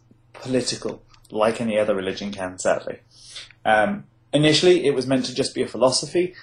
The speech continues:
but became a religion for tax reasons. Um, so that's also why, you know, I try and stay away from that. And a lot of people in the U K now are breaking away from that because of the politics, sadly.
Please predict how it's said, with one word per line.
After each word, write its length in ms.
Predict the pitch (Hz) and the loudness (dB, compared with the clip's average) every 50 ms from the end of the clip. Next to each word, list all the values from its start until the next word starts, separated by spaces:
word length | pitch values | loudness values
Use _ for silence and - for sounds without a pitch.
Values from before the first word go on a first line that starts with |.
| - _ - | -16 _ -4
but 140 | 143 113 | -4 -2
became 360 | - 127 - - 127 123 120 120 | -4 -6 -2 0 0 0 2 0
a 60 | 113 | 0
religion 380 | 110 113 113 110 113 113 107 | 0 0 0 0 -2 -4 -6
for 80 | - - | -6 -12
tax 320 | - - - - - - | -10 -10 -10 -10 -6 0
reasons. 520 | 127 131 139 127 156 170 170 - - - _ _ - - - _ _ - | 2 2 2 2 0 -2 -4 -8 -10 -12 _ _ -20 -20 -20 _ _ -2
Um, 560 | 117 117 113 110 110 110 107 107 107 104 - _ _ _ _ - - - _ _ _ _ | 0 2 4 4 4 2 0 -2 -10 -12 -14 _ _ _ _ -20 -20 -20 _ _ _ _
so 160 | - - 139 127 | -4 0 4 4
that's 240 | 135 135 123 - | 4 4 4 2
also 280 | 135 127 120 - 131 123 | 2 2 2 2 -2 -4
why, 240 | 113 113 117 113 107 110 | 0 2 2 4 4 2
you 60 | 107 | 0
know, 100 | 110 110 | 0 0
I 80 | 110 | 0
try 180 | 113 - 120 117 | -2 0 0 0
and 100 | 110 107 | 0 -2
stay 180 | - - 110 107 | -2 -2 0 2
away 260 | 110 107 110 110 107 | 2 4 2 2 0
from 140 | - 120 117 | 0 -4 -4
that. 100 | - 110 | -2 0
And 80 | 117 | 0
a 40 | 120 | 2
lot 200 | 131 139 135 123 | 4 4 4 4
of 80 | - - | 2 -4
people 140 | 131 104 | -8 -8
in 40 | 113 | -6
the 60 | 117 | -4
U 100 | 113 110 | -4 -4
K 140 | 110 113 110 | -4 -6 -6
now 180 | 107 107 104 107 | -6 -4 -6 -6
are 20 | |
breaking 360 | 104 - 113 107 104 - 113 | -2 -2 -2 -2 -2 -4 -4
away 200 | 107 101 101 101 | 0 0 0 0
from 120 | 101 - 107 | 0 -4 -6
that 220 | 98 87 - _ | -6 -6 -8 _
because 260 | - - - 123 104 | -16 -10 -8 -8 -6
of 80 | 110 104 | -6 -8
the 80 | 107 - | -6 0
politics, 520 | 117 110 104 107 - - - - - - | 2 2 2 2 -2 -8 -10 -10 -8 -8
sadly. 400 | - - - - - - - - | -6 -6 -8 -8 -8 -10 -12 -12